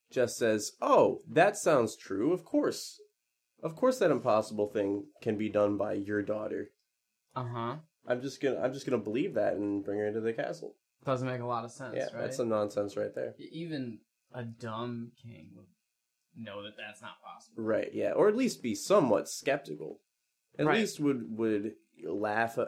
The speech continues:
Speaker 1: in his face for a little bit.
Speaker 2: Unless it's, like, a child king. Is that possible?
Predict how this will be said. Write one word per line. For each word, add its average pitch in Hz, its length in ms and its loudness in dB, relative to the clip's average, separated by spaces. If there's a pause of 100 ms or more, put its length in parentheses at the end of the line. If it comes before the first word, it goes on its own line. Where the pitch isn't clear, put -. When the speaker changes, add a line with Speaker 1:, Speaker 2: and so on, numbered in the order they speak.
Speaker 1:
in 107 160 -2
his 104 180 0
face 104 340 -2
for - 200 -2
a 98 100 -2
little 139 200 0
bit. 117 260 -4 (240)
Speaker 2:
Unless 175 260 -2
it's, - 180 -12
like, 233 100 -4
a - 80 -16
child 127 760 -4
king. 113 300 -10
Is 131 100 -18
that 156 220 -8
possible? 165 680 -8